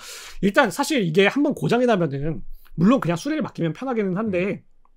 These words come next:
Speaker 1: 예전에 노피디님께서 이런 말씀을 하신 적이 있어요. "나는 게임을 플레이한다는 그 과정 자체가 굉장히
Speaker 2: 어.
Speaker 1: 중요하다고 생각을 한다.
Speaker 2: 어.
Speaker 1: 게임을 가서 고르는 것부터
Speaker 2: 어.
Speaker 1: 기다리는 것,
Speaker 2: 어.
Speaker 1: 구매하는 것,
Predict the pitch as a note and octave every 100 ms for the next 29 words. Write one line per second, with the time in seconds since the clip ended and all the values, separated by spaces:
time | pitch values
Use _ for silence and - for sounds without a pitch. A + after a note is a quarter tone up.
0 | _ _ _ - F3+ G#3 G3 C#3+ - _
1 | _ - D#3+ C4 B3 A3+ F3+ C#3+ A3 A#3
2 | G#3 G3+ G#3+ B2+ - A2+ - _ - D#3
3 | D#3 G#3 E3+ C4 C4+ B3 - C4+ D4+ C#4+
4 | C4+ A#3+ A3 G#3 E3+ - - - C#4+ C#4
5 | B3 D3+ - D3+ D#3+ - F#3 D#3+ - D#3
6 | E3 C#3+ D#3+ D3+ G3 D#3+ - F#2+ C#3 -
7 | - A3+ A3 A3+ A#3 - D#3 D#3+ D#3+ -
8 | E3 G3+ E3+ - D3 - D#3 A2+ _ _
9 | D#3+ G3+ F#3 E3+ D3+ D3+ D3+ E3 _ -
10 | E3 E3+ F#3 F#3 E3+ G#3